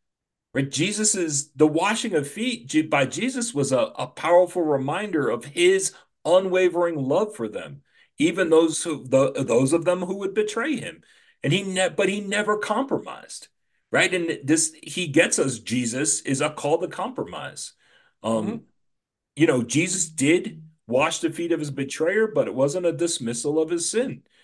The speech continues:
Speaker 1: And I think we see this in Matthew twenty-six, twenty-four is clear evidence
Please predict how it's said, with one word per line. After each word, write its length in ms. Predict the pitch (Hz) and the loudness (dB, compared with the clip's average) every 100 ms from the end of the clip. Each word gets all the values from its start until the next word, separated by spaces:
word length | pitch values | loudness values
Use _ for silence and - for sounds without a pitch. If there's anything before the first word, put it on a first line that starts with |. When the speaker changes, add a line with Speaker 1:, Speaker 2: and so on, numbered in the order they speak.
| _ _ - | _ _ 0
Speaker 1:
And 80 | 143 | 2
I 40 | |
think 200 | 165 220 | 4 4
we 100 | 208 | 2
see 260 | 196 208 214 | 0 0 -2
this 360 | 202 196 - - _ _ _ _ _ _ _ _ - | -2 -2 -4 -10 _ _ _ _ _ _ _ _ 2
in 200 | 170 165 | 2 4
Matthew 400 | 175 208 220 208 | 2 0 -2 -6
twenty-six, 600 | - 208 196 190 214 202 | -4 -6 -2 0 0 -2
twenty-four 640 | - 202 180 175 233 220 139 | -6 -4 -4 2 4 4 2
is 160 | 139 | -4
clear 460 | - - 208 233 220 | -6 -8 0 2 2
evidence 600 | - 196 170 120 107 | 0 -4 -4 -4 -6